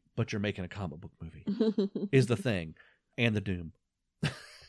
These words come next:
Speaker 1: The, the effects in this movie are, are really cheesy. Granted, like I said, a million bucks.
Speaker 2: Yeah, the, the stretching is
Speaker 1: Yeah,
Speaker 2: hilarious.
Speaker 1: and at the end, and the,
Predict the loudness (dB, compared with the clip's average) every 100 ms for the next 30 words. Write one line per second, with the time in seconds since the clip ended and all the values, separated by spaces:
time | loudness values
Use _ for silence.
0 | -4 -2 0 0 -4 -8 -6 -10 _ 8
1 | 10 10 6 4 6 4 4 2 2 2
2 | 4 4 4 2 2 4 6 6 6 2
3 | 0 2 2 -2 -2 0 2 2 0 -4
4 | _ -4 -2 4 6 4 2 _ _ -6
5 | -2 2 2 4 4 2 -12 -6 -2 -2
6 | -4 -6 -4 -6 -2 -2 0 -2 -4 -4
7 | -8 -14 -4 2 2 2 -2 -2 2 2
8 | 0 -2 -2 -2 -4 0 0 2 0 0
9 | 0